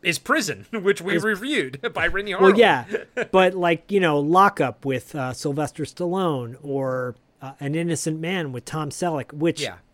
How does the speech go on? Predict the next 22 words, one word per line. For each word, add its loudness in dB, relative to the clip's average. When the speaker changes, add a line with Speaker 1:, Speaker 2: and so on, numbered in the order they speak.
Speaker 2:
An 0
Innocent 2
Man 0
is -10
fantastic. -10
If -12
you've -4
never 0
seen -4
that, -4
F. -6
Murray 0
Abraham's -6
in -4
that -10
too. -2
That's -8
a -6
great -2
fucking -10
movie. -12
Um, -6